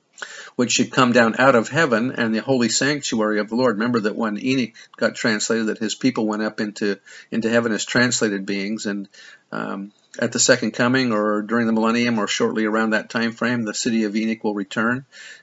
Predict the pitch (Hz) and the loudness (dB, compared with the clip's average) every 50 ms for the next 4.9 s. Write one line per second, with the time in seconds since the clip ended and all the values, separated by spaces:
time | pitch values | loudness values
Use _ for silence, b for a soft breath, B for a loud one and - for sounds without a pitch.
0 | _ _ 101 101 101 98 - - 107 107 107 113 120 117 117 110 110 113 110 - | _ _ -8 -8 -6 -6 -6 -4 -4 -2 0 2 2 4 4 2 2 2 0 0
1 | - - 107 113 113 113 107 - 113 120 117 - - 113 107 107 104 104 104 104 | -2 -2 2 2 2 2 2 2 2 2 2 0 -2 -2 -2 -4 -4 -6 -4 0
2 | 110 107 107 101 98 113 110 104 98 - - 113 107 104 98 - - 107 113 110 | 0 0 2 2 0 0 0 -2 -2 -2 -2 -2 0 -2 -2 0 0 0 0 0
3 | - - - - _ - - 101 95 95 95 95 - - - - - - - 98 | -2 -10 -20 -20 _ -16 -12 -10 -10 -8 -10 -12 -12 -16 -18 -14 -8 -6 -4 -4
4 | 101 98 104 107 107 104 101 110 110 110 107 98 98 95 101 113 110 107 | -2 -2 0 -2 -2 0 0 0 0 0 0 0 -2 -2 0 0 0 0